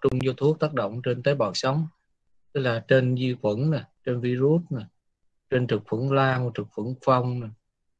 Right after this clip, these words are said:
trên cái, um, ký sinh trùng sốt rét nè,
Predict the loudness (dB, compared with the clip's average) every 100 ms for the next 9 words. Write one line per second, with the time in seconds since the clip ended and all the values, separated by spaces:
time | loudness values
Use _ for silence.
0 | _ _ _ 2 2 0 -2 0 0 0
1 | -2 -6 -8 -14 _ _ _ _ _ _
2 | -20 -20 _ 0 4 4 4 0 -2 0
3 | 2 2 2 -2